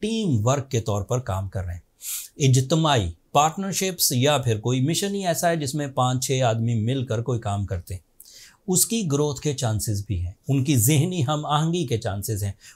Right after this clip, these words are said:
उनके दरमियान इख्तलाफ राय कम होगी और फ्रैंकनेस या जहनी हम आहंगी का इजाफा होगा। इन सब सिचुएशन जो अभी तक मैंने आपको गिनवाई, इनमें से गुजरने वाले लियो अपने मकासद पूरे कर जाएंगे।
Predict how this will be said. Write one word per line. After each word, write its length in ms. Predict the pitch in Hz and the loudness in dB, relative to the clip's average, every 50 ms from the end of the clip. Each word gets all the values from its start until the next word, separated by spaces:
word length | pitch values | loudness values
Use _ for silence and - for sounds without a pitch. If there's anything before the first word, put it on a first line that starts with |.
| - | -2
उनके 240 | 143 165 160 - 180 | 0 0 2 2 2
दरमियान 720 | 147 123 131 127 123 123 131 131 139 156 160 160 160 160 160 - _ _ _ - | 2 4 4 4 4 4 4 2 2 2 2 0 0 -2 -6 -10 _ _ _ -4
इख्तलाफ 640 | 123 - - - 156 139 135 131 143 131 127 - | -4 -2 -2 0 2 2 2 2 0 0 -2 -2
राय 580 | 175 170 147 107 101 107 113 131 143 151 160 143 - - _ - | -2 0 0 0 2 2 2 2 2 2 0 -2 -4 -8 _ -2
कम 180 | 190 202 190 | -2 0 2
होगी 560 | 156 120 117 113 107 107 120 135 156 175 170 - _ _ _ _ | 2 2 2 2 0 0 0 0 0 -2 -4 -8 _ _ _ _
और 280 | - 117 123 127 127 131 131 131 - _ _ - | 0 2 2 4 4 4 2 0 -4 _ _ -8
फ्रैंकनेस 760 | - - - - 156 160 170 165 175 185 175 175 165 165 - 147 | -4 -2 0 0 0 0 0 -2 -4 -4 -2 -2 -2 0 0 0
या 320 | 123 123 127 135 135 131 | 2 2 2 2 0 0
जहनी 560 | 117 107 101 127 147 147 139 165 165 170 165 123 | 0 0 0 0 0 0 0 0 0 0 0 0
हम 260 | 127 131 127 127 127 | 0 0 2 2 2
आहंगी 320 | 117 123 151 135 139 135 123 | 2 2 0 0 -2 -2 -2
का 160 | 127 131 135 127 | -2 -2 0 0
इजाफा 480 | 120 107 110 120 117 - - 107 98 - | 0 0 2 0 0 -2 -4 -10 -12 -12
होगा। 260 | 120 120 - - - _ _ _ _ _ _ _ _ _ _ _ _ _ _ _ _ _ - - - - - - - - 147 | -16 -18 -20 -20 -20 _ _ _ _ _ _ _ _ _ _ _ _ _ _ _ _ _ -16 -16 -16 -16 -18 -20 -8 -2 -2
इन 160 | 165 180 165 | 0 0 0
सब 240 | - - 190 190 185 | -2 0 0 0 0
सिचुएशन 520 | 175 - 170 143 151 143 120 - 143 127 123 | 2 0 0 2 0 0 0 2 2 2 4
जो 100 | 123 113 | 4 6
अभी 200 | 117 123 131 143 | 6 4 4 4
तक 180 | 135 123 - 123 | 2 0 0 0
मैंने 180 | 117 107 107 104 | -2 -2 -2 -2
आपको 280 | 101 101 - - 107 | -4 -4 -4 -4 -4
गिनवाई, 520 | 98 101 98 98 95 101 104 139 170 175 170 - - - - - - - | -2 -2 -2 -4 -4 -4 -4 -4 -6 -8 -10 -10 -10 -10 -10 -10 -4 0
इनमें 280 | 156 156 180 196 208 196 | 0 0 2 2 0 0
से 140 | 208 202 175 | 0 0 2
गुजरने 380 | 127 123 117 123 135 135 135 135 | 2 2 2 2 2 0 0 0
वाले 260 | 131 127 123 120 117 | 0 0 0 2 0
लियो 320 | 110 101 113 120 135 139 147 | 0 0 0 0 0 0 -2
अपने 380 | 117 123 127 - 131 123 117 | -2 -4 -4 -2 -2 0 0
मकासद 560 | 107 104 101 - 107 107 - - 127 110 - - | -2 -2 -4 -4 -6 -4 -2 -2 -2 -2 -2 -2
पूरे 260 | 131 139 131 113 95 | -2 0 0 0 0
कर 180 | - 92 90 92 | -2 -4 -8 -8
जाएंगे। 340 | 98 101 101 95 95 98 | -8 -10 -12 -14 -16 -18